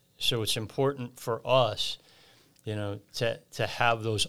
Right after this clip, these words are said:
uncomfortable conversations with our soldiers and airmen if they're not quite meeting up to the standard,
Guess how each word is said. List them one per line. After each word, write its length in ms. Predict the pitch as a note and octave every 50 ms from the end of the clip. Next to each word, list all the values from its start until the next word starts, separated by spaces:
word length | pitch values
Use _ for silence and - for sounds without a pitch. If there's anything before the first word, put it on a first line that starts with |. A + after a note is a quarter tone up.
| -
uncomfortable 600 | A#2+ A#2+ B2 B2 - - C3 B2 - - A#2 A2 G#2+
conversations 880 | - - A#2+ A#2 G#2+ G2+ G2 - - C#3 C#3+ C#3 - - G#2 G2+ E2+
with 160 | F#2 G2 G2 G2+
our 120 | G2+ G2
soldiers 400 | - - A#2 A2+ G#2+ G2 G2 G2
and 100 | G2+ G2+
airmen 460 | A2+ B2 C3 B2+ A2+ G#2+ G2+ G#2 A2 - -
if 260 | A2 A2+ A2 - - - G#2
they're 340 | F#2+ G2 A#2 C3 C#3+ D3+
not 300 | C#3+ A#2+ A2 G#2 F#2+ F#2+ - _ _ _ _
quite 300 | - - A2+ G#2 G2+ - - -
meeting 260 | A2 G#2 G2 G2+ G2+
up 160 | G2 G2 G2 -
to 120 | - A2
the 180 | G2 F#2 G2 F#2+
standard, 600 | F2+ - - - G#2 G2+ G2 F#2 F2+ E2+ E2+ E2